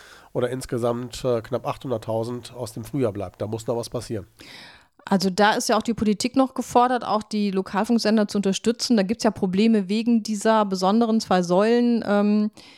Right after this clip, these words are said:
Speaker 2: Gestaltung des Lokalfunks. Ähm, jetzt hat es ja auch nochmal von der Bundesregierung eine Ankündigung gegeben, auch freien Mitarbeitern zu helfen, die ja bis jetzt auch so ein bisschen stiefmütterlich behandelt worden sind, auch von Bundes- oder Landesseite.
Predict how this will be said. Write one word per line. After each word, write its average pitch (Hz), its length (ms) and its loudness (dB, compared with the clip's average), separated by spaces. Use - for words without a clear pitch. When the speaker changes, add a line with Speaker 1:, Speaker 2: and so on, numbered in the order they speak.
Speaker 2:
Gestaltung 214 640 2
des 226 160 -2
Lokalfunks. 226 920 0
Ähm, 202 200 4
jetzt 202 180 2
hat 240 140 2
es 247 140 2
ja 196 120 4
auch 220 60 4
nochmal 220 240 4
von 202 140 0
der 180 100 4
Bundesregierung 247 1040 2
eine 208 300 -2
Ankündigung 233 580 2
gegeben, 220 720 2
auch - 300 0
freien 220 460 2
Mitarbeitern 220 640 2
zu 214 120 0
helfen, 240 640 2
die 208 100 4
ja 214 140 4
bis 196 180 0
jetzt 214 180 0
auch 226 100 0
so 214 100 2
ein 202 80 4
bisschen 208 240 2
stiefmütterlich 233 640 0
behandelt 214 460 2
worden 226 260 4
sind, 220 180 0
auch 208 120 0
von 214 360 2
Bundes- 202 300 2
oder 170 160 -2
Landesseite. 208 720 0